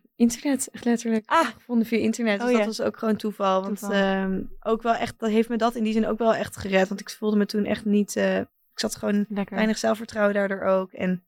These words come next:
Speaker 1: nou, inhoudelijk veel geleerd en jobwise. Dus daar, eh,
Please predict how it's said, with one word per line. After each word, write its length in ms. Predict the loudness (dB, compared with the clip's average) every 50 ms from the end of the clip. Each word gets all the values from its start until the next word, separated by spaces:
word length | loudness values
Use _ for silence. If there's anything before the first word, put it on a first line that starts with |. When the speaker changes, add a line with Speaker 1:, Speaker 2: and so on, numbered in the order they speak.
| _ _ _ _ _
Speaker 1:
nou, 140 | -10 -8 -6
inhoudelijk 380 | -4 0 2 2 2 2 0 -2
veel 180 | -2 -4 -2
geleerd 380 | -2 -2 -2 0 0 0 0 -2
en 160 | -4 -4 -2
jobwise. 680 | 0 2 0 0 0 0 0 0 0 0 0 -2 -6 -10 -16 -16 -14 -12 -12 -10 -10
Dus 120 | -12 -8 -4
daar, 300 | -2 0 2 2 2 2
eh, 220 | 2 0 0 -4